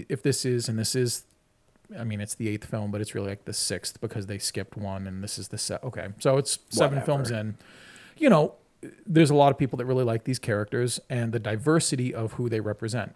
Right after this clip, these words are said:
Speaker 1: And I get
Speaker 2: Right.
Speaker 1: that. That's why it's a billion dollar film across the world.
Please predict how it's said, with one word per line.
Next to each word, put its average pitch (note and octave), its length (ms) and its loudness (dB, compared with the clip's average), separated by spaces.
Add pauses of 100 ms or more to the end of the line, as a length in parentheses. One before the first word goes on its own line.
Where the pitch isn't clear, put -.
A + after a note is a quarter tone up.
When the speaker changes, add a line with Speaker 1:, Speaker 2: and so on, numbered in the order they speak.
Speaker 1:
And C#3 120 0
I C#3 60 4
get E3+ 220 4
Speaker 2:
Right. - 60 -6
Speaker 1:
that. F2 260 -2
That's B2 240 2
why A2+ 160 2
it's G#2+ 180 -2
a A#2 60 -2
billion G#2+ 460 -4
dollar G2+ 240 -4
film A2+ 260 -4
across G2+ 300 -4
the B2 80 -6
world. B2 300 2